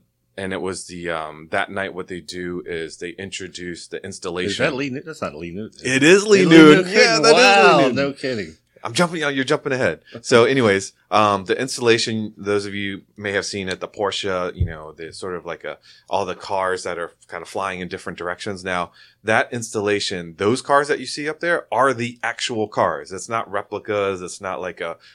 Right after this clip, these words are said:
Speaker 1: um, a, a vehicle that has been lightened for that structure. Those are real cars from the museum. And the Duke of Richmond,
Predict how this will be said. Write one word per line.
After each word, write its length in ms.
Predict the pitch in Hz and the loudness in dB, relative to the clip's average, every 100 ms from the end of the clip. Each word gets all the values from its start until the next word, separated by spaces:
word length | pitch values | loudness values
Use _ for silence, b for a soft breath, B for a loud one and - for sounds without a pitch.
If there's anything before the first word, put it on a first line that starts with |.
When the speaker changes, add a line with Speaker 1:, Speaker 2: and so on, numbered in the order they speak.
| b | b
Speaker 1:
um, 400 | - 85 80 80 - | -8 -6 -6 -10 -10
a, 280 | 82 73 - | -10 -10 -12
a 60 | 85 | -14
vehicle 600 | 101 104 95 98 92 87 | -8 -6 -6 -4 -4 -4
that 160 | 87 | -6
has 160 | 87 78 | -8 -12
been 160 | 87 | -18
lightened 480 | 85 95 110 107 98 | -8 -6 -6 -8 -14
for 160 | 104 98 | -10 -8
that 160 | 92 | -8
structure. 400 | - 104 95 104 | -8 -10 -10 -10
Those 320 | 87 101 117 113 | -4 -4 -2 -4
are 160 | 92 | -6
real 540 | 82 87 98 104 110 104 | -8 -16 -14 -6 -2 -2
cars 580 | - 98 95 92 87 - | -4 -2 0 0 -4 -10
from 280 | - 95 | -10 -10
the 100 | 90 | -10
museum. 560 | 85 85 78 95 85 76 b b b b _ _ | -14 -14 -14 -12 -12 -14 b b b b _ _
And 280 | 98 90 85 | -6 -6 -8
the 80 | |
Duke 280 | 87 117 120 | -10 -10 -8
of 140 | 110 90 | -10 -4
Richmond, 580 | 104 - 92 90 87 | -4 -4 -8 -8 -10